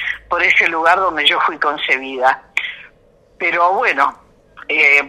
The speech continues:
por diversas circunstancias, mamá, eh, viajó a, a la Argentina para que yo naciera acá.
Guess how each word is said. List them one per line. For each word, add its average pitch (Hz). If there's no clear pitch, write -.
por 151
diversas 185
circunstancias, 214
mamá, 170
eh, 135
viajó 147
a, 131
a 131
la 143
Argentina 165
para 139
que 120
yo 156
naciera 151
acá. 180